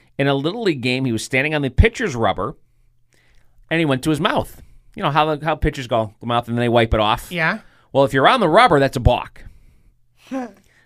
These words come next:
Speaker 1: But in the case of, and, and that's when you can call in Little League because you're not supposed to go to your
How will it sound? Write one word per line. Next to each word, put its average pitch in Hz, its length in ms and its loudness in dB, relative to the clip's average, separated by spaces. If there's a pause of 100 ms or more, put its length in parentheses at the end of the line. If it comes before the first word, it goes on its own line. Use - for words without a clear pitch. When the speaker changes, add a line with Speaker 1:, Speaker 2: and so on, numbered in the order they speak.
Speaker 1:
But 170 180 6
in 147 80 -8
the 143 60 0
case 160 380 0
of, 127 520 0 (100)
and, 143 340 0 (120)
and 156 120 -2
that's 180 220 2
when 175 140 -2
you 165 80 -2
can 151 80 -6
call 196 240 4
in 196 80 -4
Little 160 160 -4
League 160 140 -4
because 143 340 0
you're 135 100 0
not 131 80 -2
supposed 127 260 -4
to 113 60 -10
go 113 120 -2
to 107 60 -2
your 101 220 -6